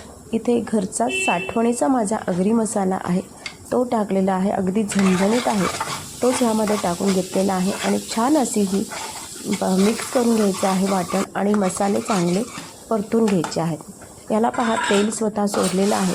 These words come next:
त्यानंतर ह्यामध्ये टाकलेली आहे मटकी. मटकीसुद्धा छान अशी परतून ह्यामध्ये सगळे मसाले ज्याप्रमाणे कोट होतील ह्या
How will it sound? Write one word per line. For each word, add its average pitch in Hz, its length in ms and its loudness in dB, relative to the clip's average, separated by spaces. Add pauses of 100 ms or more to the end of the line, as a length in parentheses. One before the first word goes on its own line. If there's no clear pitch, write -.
(100)
त्यानंतर 269 420 2
ह्यामध्ये 196 460 2
टाकलेली 190 380 0
आहे 180 300 0
मटकी. - 320 -2 (600)
मटकीसुद्धा 254 640 2 (100)
छान 233 280 0
अशी 240 220 0
परतून 214 440 0
ह्यामध्ये 196 420 2 (600)
सगळे 202 380 2
मसाले 247 420 2
ज्याप्रमाणे 202 600 0
कोट 247 400 2
होतील 208 360 2
ह्या 190 160 0